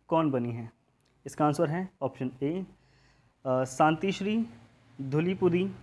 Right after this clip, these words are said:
पंडित। पंडित has been appointed for a period of five years, इनको पाँच साल के लिए अपॉइंट किया गया है। पंडित रिप्लेस एम जगदेश कुमार, who has been appointed as the chairman of U G C।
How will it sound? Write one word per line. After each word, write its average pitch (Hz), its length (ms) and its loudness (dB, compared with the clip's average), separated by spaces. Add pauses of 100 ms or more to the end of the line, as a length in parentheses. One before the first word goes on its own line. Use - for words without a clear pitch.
(140)
पंडित। 117 260 0 (1200)
पंडित 185 420 2 (580)
has 202 160 2
been 180 280 0
appointed 165 460 2
for 156 300 2
a 151 140 2
period 165 300 2
of 165 100 2
five 139 220 4
years, 151 180 0
इनको 170 160 -2
पाँच 151 280 0
साल 156 180 4
के 156 120 0
लिए 160 100 4
अपॉइंट 147 280 0
किया 139 180 6
गया 147 140 2
है। 160 160 0
पंडित 160 360 -4
रिप्लेस 151 500 -2
एम 180 260 0 (280)
जगदेश 147 560 0
कुमार, 139 480 0
who 180 120 2
has 156 220 4 (100)
been 151 140 0
appointed 147 420 0
as 135 200 2
the 151 160 -8
chairman 135 320 0
of 135 220 -8
U 120 60 -10
G 110 120 -10
C। - 60 -16